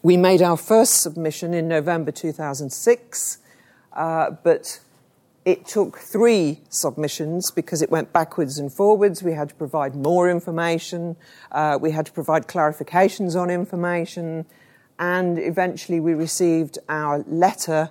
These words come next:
of acceptance in May two thousand and seven. So that was a major achievement. We all went, "Hurrah." We thought this was, um, we thought we were done.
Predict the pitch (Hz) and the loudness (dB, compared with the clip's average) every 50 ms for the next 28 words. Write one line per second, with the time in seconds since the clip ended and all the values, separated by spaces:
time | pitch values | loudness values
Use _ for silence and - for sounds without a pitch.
0 | _ _ - - 151 156 139 - - - - 202 - - - - 185 180 175 - | _ _ -8 -6 -4 -4 -4 -4 -4 -2 -2 -2 -2 -2 -6 -4 -4 -4 -4 -6
1 | - - - - - _ _ _ _ _ _ - - 175 170 170 170 170 175 180 | -8 -10 -10 -10 -12 _ _ _ _ _ _ -4 -4 -2 -2 -2 -2 -2 -2 0
2 | 180 175 170 170 165 165 160 165 185 _ _ _ _ _ - - 185 165 156 185 | 0 0 0 0 0 0 0 -4 -6 _ _ _ _ _ -8 -4 -4 -4 -4 -4
3 | 170 165 160 156 151 165 156 139 156 151 151 143 - - - 196 180 156 127 104 | -6 -6 -6 -6 -6 -6 -6 -6 -4 -4 -4 -4 -2 2 2 2 2 2 -4 -8
4 | - - - _ _ _ _ _ _ _ _ _ _ _ _ _ - - - - | -8 -10 -16 _ _ _ _ _ _ _ _ _ _ _ _ _ -18 -16 -16 -18
5 | _ _ _ _ - - - 175 160 160 190 170 - 170 175 160 160 160 - - | _ _ _ _ -6 -2 0 2 4 6 6 4 6 6 6 6 6 4 2 0
6 | - - 156 156 185 214 220 220 202 185 180 165 160 156 - - - 196 202 208 | -2 -4 0 2 4 6 6 6 4 2 2 0 0 0 0 0 2 2 2 2
7 | 254 269 320 339 - 165 170 170 165 151 160 165 160 131 - 139 175 151 156 165 | 2 0 -2 -2 2 4 4 4 4 4 2 2 0 -2 -6 -8 -4 0 4 4
8 | 180 208 226 277 330 320 302 - 190 180 - 190 170 147 - - 165 156 - - | 6 6 6 4 4 2 0 -2 -4 -4 0 0 0 0 0 -2 -4 -4 -2 -2
9 | 165 165 156 151 - - - 170 160 160 160 160 160 175 - _ _ _ _ _ | -2 -2 -2 -2 -2 -2 0 2 2 2 2 0 -2 -4 -6 _ _ _ _ _
10 | _ _ _ _ - _ _ - - _ _ _ _ - _ _ _ - _ - | _ _ _ _ -20 _ _ -20 -20 _ _ _ _ -20 _ _ _ -12 _ -4
11 | 180 - 202 170 92 147 156 156 147 143 180 170 185 208 254 330 359 359 | 0 2 2 2 2 2 0 0 2 4 4 4 6 4 4 2 0 -2